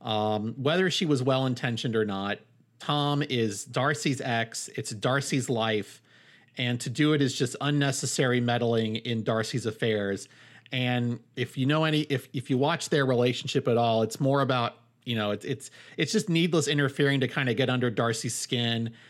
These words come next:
and, and kind of, and, and just do things that are, that are beyond what a, what a sister should be doing. Stacy should be respecting Darcy's boundaries,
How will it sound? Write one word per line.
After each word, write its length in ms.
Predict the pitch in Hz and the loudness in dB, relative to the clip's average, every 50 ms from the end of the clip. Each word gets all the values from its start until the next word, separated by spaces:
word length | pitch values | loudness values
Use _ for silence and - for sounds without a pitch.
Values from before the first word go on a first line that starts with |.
| - - _ _ - | -20 -20 _ _ -4
and, 680 | 131 123 120 117 117 117 113 113 113 110 110 107 104 98 - _ _ _ _ _ _ _ | -2 -2 0 0 0 0 0 0 0 -2 -2 -4 -6 -8 -12 _ _ _ _ _ _ _
and 160 | 120 117 107 104 | -8 -6 -6 -4
kind 180 | - 160 147 127 | -4 -2 0 0
of, 220 | 117 107 107 - | 0 -2 -4 -6
and, 220 | - 131 117 117 | -6 -4 -4 -4
and 140 | - 127 123 | -4 -2 -2
just 200 | 135 131 127 - - _ _ _ - - - 151 135 | 0 -2 -2 -4 -10 _ _ _ -20 -18 -16 -6 0
do 180 | - 190 202 208 | 2 4 4 4
things 280 | 214 180 165 160 139 | 2 2 2 2 2
that 140 | - 147 131 | 2 2 2
are, 100 | 135 131 | 2 2
that 160 | 123 127 123 | 2 2 2
are 80 | 127 117 | 2 0
beyond 480 | 120 131 127 135 131 131 127 127 123 | 2 2 2 2 2 2 2 0 2
what 160 | 123 123 120 120 | 2 2 2 2
a, 140 | 113 113 | 0 0
what 180 | 113 117 127 117 | 0 0 0 0
a 40 | 110 | 0
sister 360 | - - 139 120 - - 120 | 0 -2 -2 -2 0 -2 -2
should 220 | - - 139 110 | -2 -2 -2 -2
be 100 | 127 113 | -2 -4
doing. 400 | 101 - 107 101 95 95 92 92 | -4 -2 -4 -4 -4 -4 -6 -8
Stacy 400 | - - - 135 135 123 - - | -6 -2 0 0 0 0 0 -2
should 200 | 123 - 147 117 113 | -2 -2 -2 -2 -2
be 100 | 117 110 | -2 -2
respecting 580 | 107 110 - - - 160 175 - - 165 147 | -2 -4 -4 -4 -2 -4 -2 0 0 0 2
Darcy's 420 | 139 147 139 131 123 - 147 120 113 | 2 2 2 2 0 0 -2 -2 0
boundaries, 680 | - 120 120 120 120 117 123 120 117 117 113 107 | 0 0 0 0 0 0 2 2 2 2 0 -2